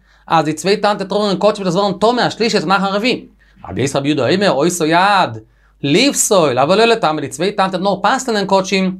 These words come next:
און נישט מטמא זיין קדשים, ווייל די צווייטע האנט ווערט נאר א שלישי און זי מאכט די קדשים פאר רביעי. וואס האבן מיר געלערנט, די נחה מיילה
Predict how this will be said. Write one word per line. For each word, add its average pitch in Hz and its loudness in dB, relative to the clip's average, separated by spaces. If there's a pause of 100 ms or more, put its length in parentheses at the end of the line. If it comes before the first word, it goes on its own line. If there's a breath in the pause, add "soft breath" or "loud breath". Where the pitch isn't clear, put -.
(160)
און 156 0
נישט 185 0
מטמא 190 0
זיין 175 -2
קדשים, 165 0
ווייל 135 0
די 127 -4
צווייטע 160 0
האנט 147 0
ווערט 143 0
נאר 123 -2
א 107 -4
שלישי 214 -2
און 165 2
זי 151 -4
מאכט 151 2
די 131 -6
קדשים 147 -4
פאר 127 -2
רביעי. 95 -8 (1120 loud breath)
וואס 160 0
האבן 160 2
מיר 139 0
געלערנט, 147 0
די 120 -4
נחה 139 -2
מיילה 139 0